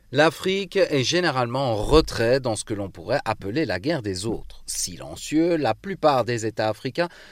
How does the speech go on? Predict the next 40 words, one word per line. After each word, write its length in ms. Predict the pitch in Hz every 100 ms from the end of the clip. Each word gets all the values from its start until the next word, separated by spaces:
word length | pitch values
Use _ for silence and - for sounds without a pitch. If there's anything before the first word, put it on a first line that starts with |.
| - -
ne 140 | 156
se 160 | 190 220
sont 200 | 165 147
pour 160 | 214
le 60 | 214
moment 300 | 170 165 202
exprimés 440 | 185 - 170 170
qu'à 140 | 190 156
l'occasion 500 | 170 175 147 143 175
du 140 | 139
vote 220 | 113 156
de 60 | 127
la 100 | 113
résolution 580 | 131 120 107 92 - 135
de 120 | 110
l'Assemblée 460 | 98 107 92 90 117
générale 380 | 104 80 113
de 100 | 110
l'onu 480 | 92 98 85 92 123 -
qui 140 | - -
exige 640 | 131 117 139 151 143 143 - _ _
donc 260 | 92 110 107
que 80 | -
la 140 | 87
Russie 300 | 80 98 -
cesse 240 | 104 90 -
immédiatement 640 | 107 107 98 110 110 151
de 80 | 151
recourir 460 | 131 131 147 165 160
à 20 |
la 100 | 135
force 320 | - 156 -
contre 300 | 135 170 -
l'Ukraine. 360 | 139 - - - _ - - - - -
Par 160 | 170 117
ailleurs, 500 | 147 180 196 196 196 196
il 260 | 175 180
n'est 160 | 165 156
compréhensible, 1400 | 147 233 - 185 160 135 - 113 113 147 147 120 117 107
donc, 300 | 104 95 -